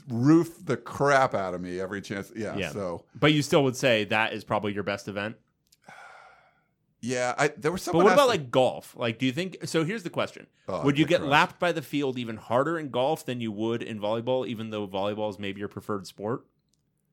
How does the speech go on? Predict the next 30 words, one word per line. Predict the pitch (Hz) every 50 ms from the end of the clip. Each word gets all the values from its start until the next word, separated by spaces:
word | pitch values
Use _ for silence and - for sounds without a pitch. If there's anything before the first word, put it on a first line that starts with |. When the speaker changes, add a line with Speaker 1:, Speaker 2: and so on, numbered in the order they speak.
| _ _ _ _ _ _ _ _
Speaker 1:
I | 110 120
think | 120 - 156 165 160
those | - 151 95 170
golf | - 110 113 127 -
guys | - - - 104
are | 92 80
<laughs> |
so | - - - - - - - - - - - - - - - - -
much | - 123 - - -
better. | - 196 - -
Like, | 208 - 180 180
it's, | 170 170 175 - -
like, | - - 123 123 120 - - - - - - - -
I | 160
play | 175 - - 220 294
a | 262
lot | - - 190
of | 147 110
golf, | 135 135 135 131 131 -
and | 107 107
I'm | 110
just, | 104 110 - -
like, | 110 107 104 -
not | 131 131 123 120 120
even | 127 - 85 78
close. | - - - 92 85 82 82 - - -
Like, | - - - - _ _ _ _ _ _ _ _ _ _ _ _ _
I | - 123 120
don't | 107 87
know. | 71 71 73